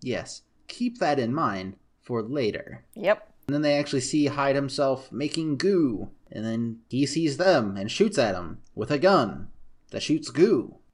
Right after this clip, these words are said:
Speaker 2: Really, really badly. Like, really bad aim. Terrible aim. Constantly.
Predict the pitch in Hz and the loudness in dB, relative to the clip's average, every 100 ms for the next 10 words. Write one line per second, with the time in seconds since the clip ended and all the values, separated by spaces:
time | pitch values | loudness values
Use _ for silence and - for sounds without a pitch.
0 | - 240 262 311 285 254 202 - 190 196 | -4 4 10 10 10 8 4 -2 -2 4
1 | 233 208 202 202 180 170 156 165 143 - | 10 10 10 10 8 6 2 -4 -6 4
2 | 208 196 185 - - - 247 240 320 294 | 8 10 8 2 -12 -8 0 8 12 12
3 | 254 233 196 185 170 131 143 - - - | 12 10 10 10 4 -2 -8 -14 -10 12
4 | 302 262 202 180 160 160 147 165 _ - | 12 12 12 8 4 2 -4 -14 _ 0
5 | 220 196 180 190 - 147 190 | 6 6 4 -6 -6 -8 -10